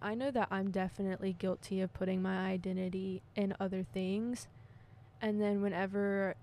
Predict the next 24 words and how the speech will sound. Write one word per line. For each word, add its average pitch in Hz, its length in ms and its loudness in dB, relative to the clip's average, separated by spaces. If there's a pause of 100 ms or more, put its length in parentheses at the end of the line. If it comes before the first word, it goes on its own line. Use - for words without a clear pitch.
(140)
you 208 80 0
know, 196 240 2
God 190 280 0
kind 190 220 -2
of 185 80 -2
freed 185 280 -2
me 190 140 0
from 185 320 -2
those 202 260 2
things, 226 540 0 (580)
it - 120 -4
was 208 180 2
like 208 220 2
I 202 120 2
lost 190 420 2
myself 185 600 0
because 190 280 -2
I 185 120 2
had 185 100 0
put 190 180 4
everything 185 540 0
I 180 140 0
was 180 520 0
into 180 600 -2